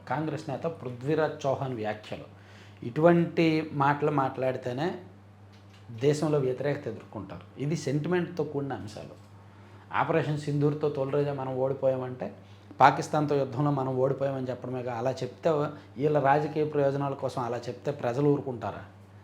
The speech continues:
పాకిస్తాన్తో ఓడిపోయామంటే జీర్ణించుకుంటారా? మన సాయుధ దళాలను అవమానించడం కాంగ్రెస్కు అలవాటుగా మారింది బీజేపీ. చౌహాన్ క్షమాపణ, క్షమాపణ చెప్పాలని డిమాండ్. క్షమాపణ ఎందుకు చెప్పాలి? ఆ ప్రసక్తే లేదు. చౌహాన్ చెప్పొద్దు,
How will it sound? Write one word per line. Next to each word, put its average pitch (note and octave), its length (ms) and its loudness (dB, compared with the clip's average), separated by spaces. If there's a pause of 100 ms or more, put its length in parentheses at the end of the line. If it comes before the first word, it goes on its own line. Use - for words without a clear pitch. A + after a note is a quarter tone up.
(200)
పాకిస్తాన్తో C#3+ 500 -2
ఓడిపోయామంటే C3+ 540 0
జీర్ణించుకుంటారా? A#2+ 800 -4 (600)
మన G#2 120 -4
సాయుధ C#3+ 360 2
దళాలను D#3+ 380 6
అవమానించడం D3 840 -2 (300)
కాంగ్రెస్కు D3 460 -2
అలవాటుగా C#3+ 400 2
మారింది C3 440 -4
బీజేపీ. C#3 560 -2 (200)
చౌహాన్ D3+ 300 4
క్షమాపణ, C#3 720 -6
క్షమాపణ C#3 420 -6
చెప్పాలని C3 560 -4
డిమాండ్. A2+ 360 -4 (400)
క్షమాపణ D#3 420 2
ఎందుకు D3 300 -2
చెప్పాలి? C#3+ 360 -2
ఆ F#2 60 0
ప్రసక్తే - 540 -6
లేదు. C#3 340 -2
చౌహాన్ - 600 -8
చెప్పొద్దు, F3+ 400 -4